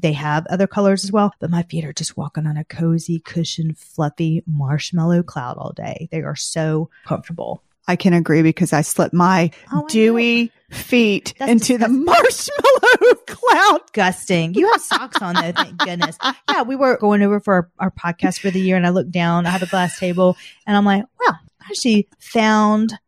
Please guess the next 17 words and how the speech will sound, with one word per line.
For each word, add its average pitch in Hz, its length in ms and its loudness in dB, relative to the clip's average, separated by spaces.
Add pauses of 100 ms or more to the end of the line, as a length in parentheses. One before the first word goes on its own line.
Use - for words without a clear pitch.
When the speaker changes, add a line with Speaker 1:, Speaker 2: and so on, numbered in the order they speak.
Speaker 1:
my 208 260 2
slippers 262 420 -4
upstairs." 208 760 0
So - 80 -8
I'm, 208 200 0 (180)
I 202 80 -8 (260)
guess 220 160 -4
she's 226 180 -4
enjoying 185 300 0
this. 180 100 0
Speaker 2:
It's 190 80 -2
the 269 60 -2
first 240 280 2
Speaker 1:
But 302 80 0
Speaker 2:
place 226 160 0
I 214 100 2
go, 208 460 2